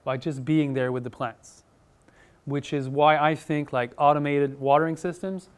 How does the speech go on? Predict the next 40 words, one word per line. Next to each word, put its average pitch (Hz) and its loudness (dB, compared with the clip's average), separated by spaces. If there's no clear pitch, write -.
are 123 -8
not 143 -2
the 147 -2
way 139 0
to 131 -2
go. 117 -10
You 160 0
need 160 -2
to 165 -6
be 147 -4
with 143 -4
the 139 -12
plant 123 -8
to 135 -10
see 139 -6
if 131 -10
there's 123 -8
too 190 -2
much 190 -2
water, 170 4
not 147 2
enough. 143 -4
There's 135 -4
a 131 -6
fine 139 0
balance. 120 -4
So, 170 0
you 170 -4
know, 175 -4
you 165 -4
guys 196 2
are, 151 -4
this 226 -4
is 190 -4
not, 160 -2
this 185 -4
is 160 -8
not 139 -6
high 139 -4
tech. - -8